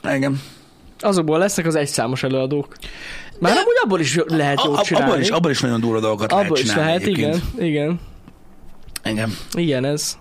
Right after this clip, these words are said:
Speaker 2: Hát na, jó a menedzsmentje. Hát igen, az biztos. Amúgy.
Speaker 1: Igen.
Speaker 2: Sportoló között is van, aki jól csinálja, igen.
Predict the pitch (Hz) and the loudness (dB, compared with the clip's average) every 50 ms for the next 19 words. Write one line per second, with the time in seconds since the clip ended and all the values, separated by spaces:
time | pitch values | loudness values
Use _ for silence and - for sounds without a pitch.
0 | - - - - - - - - - - - - - - - - - - - - | -16 -20 -20 -20 -20 -20 -20 -20 -20 -20 -20 -20 -20 -20 -20 -20 -20 -20 -20 -20
1 | - - - - - 262 262 254 - 180 151 113 - - - - 220 208 180 165 | -20 -20 -20 -6 -2 -2 -2 0 0 0 0 0 -2 -4 -2 0 2 4 4 4
2 | 165 165 156 151 143 131 139 135 143 139 143 147 185 - - - 185 269 320 294 | 4 2 2 2 0 0 -2 -2 -2 -2 -2 -2 -2 -2 -2 -2 0 0 0 -2
3 | - - - 214 208 185 147 147 143 135 135 135 - - - - - - 175 180 | -2 -4 -4 -4 -4 -2 0 0 -2 -2 -2 -4 -8 -12 -16 -12 -6 -4 -2 -2
4 | 185 190 - - - - 127 - - - - - - - - - - - - - | 0 -2 -2 -2 -2 -4 -4 -4 -4 -6 -10 -12 -18 -20 -20 -20 -20 -20 -20 -20
5 | - - - - - - - - 139 131 131 135 135 143 143 - - - - - | -20 -20 -20 -20 -20 -18 -10 -6 -4 -4 -2 -2 -4 -6 -8 -12 -20 -20 -20 -20
6 | - - _ - - - - _ _ - - 120 120 117 117 123 123 117 104 - | -20 -20 _ -18 -16 -16 -16 _ _ -10 -6 -4 -2 0 0 0 -2 -2 -4 -8
7 | - - - - - - 277 262 247 247 254 233 226 226 214 233 220 190 208 196 | -14 -14 -12 -8 -4 0 2 2 2 2 0 2 2 2 2 0 0 0 0 -2
8 | 190 - 202 - - - 190 185 180 175 180 175 - - - - - - - - | -2 -2 -2 -2 -2 0 0 0 2 2 0 -2 -4 -8 -16 -20 -20 -20 -20 -20
9 | - - - - - - - _ - - - - - 151 143 - 185 170 170 165 | -20 -20 -20 -20 -20 -20 -20 _ -20 -20 -12 -8 -6 -4 -2 0 0 2 2 0
10 | 165 - - 170 165 156 160 160 156 156 156 156 139 139 139 143 156 | -2 -2 -4 -2 0 0 0 0 0 0 0 0 0 -2 -2 -4 -6